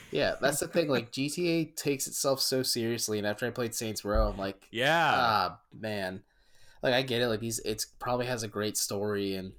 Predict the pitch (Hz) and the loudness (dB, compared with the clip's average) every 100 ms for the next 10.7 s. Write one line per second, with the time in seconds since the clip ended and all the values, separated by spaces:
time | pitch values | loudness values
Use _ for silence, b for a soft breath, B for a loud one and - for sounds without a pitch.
0 | - 95 98 113 98 - 101 101 101 95 | -8 -8 -6 -8 -6 -6 -4 -4 -4 -6
1 | 95 95 95 - - - - - - - | -4 -4 -4 -8 -16 -16 -20 -16 -8 -4
2 | - - - - 104 - 123 113 104 98 | -2 -2 -2 -8 -12 -10 -10 -8 -8 -6
3 | 101 104 104 - 120 113 110 110 95 98 | -8 -10 -12 -10 -6 -4 -4 -4 -6 -6
4 | 101 90 87 90 113 120 117 110 - 117 | -8 -8 -6 -2 -2 -2 -4 -4 -4 -2
5 | 113 110 110 104 107 - 110 104 101 98 | 2 2 0 -2 -4 -4 -6 -4 -2 -2
6 | 101 95 92 98 98 104 107 - 95 98 | -2 -4 -6 -6 -6 -6 -4 -4 -4 -2
7 | 95 98 98 92 92 95 92 90 101 113 | -2 -2 -6 -2 -2 -2 -6 -4 -2 -2
8 | - 110 - - 113 107 104 - 95 107 | -2 -2 0 0 -2 -4 -4 2 2 2
9 | - 104 98 - - 170 147 123 104 123 | -2 -4 -2 2 2 2 -2 -2 -2 -2
10 | 113 113 - 170 170 143 143 | -6 -8 -4 0 2 4 2